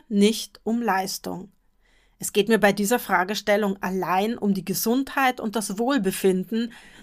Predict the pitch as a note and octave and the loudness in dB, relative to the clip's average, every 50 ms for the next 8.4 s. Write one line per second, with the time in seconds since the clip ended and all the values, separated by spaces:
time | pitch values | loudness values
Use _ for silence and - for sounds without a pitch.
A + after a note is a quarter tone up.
0 | - _ - G3+ F#3 F3 F#3 G3 A3 C4 D4 - - - F#3+ F#3 F3 - - A#3+ | -20 _ -4 -4 -2 0 0 2 2 2 0 -2 -2 -2 -2 -2 -2 -2 -4 -6
1 | A#3+ - - F3+ E3 F3+ - - G#3+ G#3+ G3 F3+ F3+ F#3 F#3+ F#3 G3 G3 - G#3+ | -6 -6 -8 -8 -8 -8 -8 -8 -6 -6 -4 -4 -4 -4 -4 -4 -6 -10 -12 -14
2 | _ _ _ _ _ _ _ _ _ _ _ _ _ _ _ _ - G#3+ G#3 G3+ | _ _ _ _ _ _ _ _ _ _ _ _ _ _ _ _ 2 4 4 6
3 | G3+ G3 F#3 G3 - - - - - - _ _ _ _ - C4+ D4 - - C#4 | 6 4 2 -2 -6 -18 -20 -20 -20 -20 _ _ _ _ -2 -2 -2 -2 -2 0
4 | A#3 B3+ B3 A#3 A#3 A3+ A3+ A3+ A3 G3+ A#3 C4 D4+ D#4 C4+ G#3+ F#3 F#3 - _ | 2 4 4 4 4 2 0 0 0 2 2 2 2 2 0 -2 -2 -4 -8 _
5 | _ - F3+ F#3+ F#3 F#3+ F#3+ G3 A3+ A3 - A3 G#3 G#3 G3+ G3 G3 G3 G3 G3 | _ -10 -6 -4 -2 2 2 2 2 2 2 2 2 4 2 2 0 0 0 0
6 | G3+ G3 F#3 F3+ F3+ - G3 F3+ F#3+ D#4 F4+ - - - B3+ G3+ F#3+ - - F#3 | 0 -2 -2 -4 -4 -4 -4 -2 -2 -2 -2 -2 -2 -2 0 -2 -2 -4 -6 -4
7 | - F3+ E3 F3 E3 - F#3+ - - F#3 F#3 F3+ F3+ F#3+ E3 F3+ F3 F3 F3 F#3+ | -4 -4 -4 -4 -8 -10 -10 -6 -6 -6 -4 -4 -6 -8 -6 -6 -6 -6 -6 -8
8 | F3+ E3 E3 C3+ A2 - - - | -8 -6 -8 -8 -8 -10 -14 -18